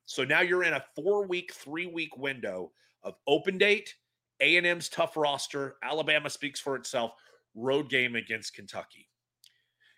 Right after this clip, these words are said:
If you and I are on the same page right now,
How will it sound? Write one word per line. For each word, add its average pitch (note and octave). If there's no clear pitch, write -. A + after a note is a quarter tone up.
If G#2+
you E3+
and G#3
I F#3
are F3+
on D#3+
the C#3
same C#3+
page C3
right G#2+
now, G2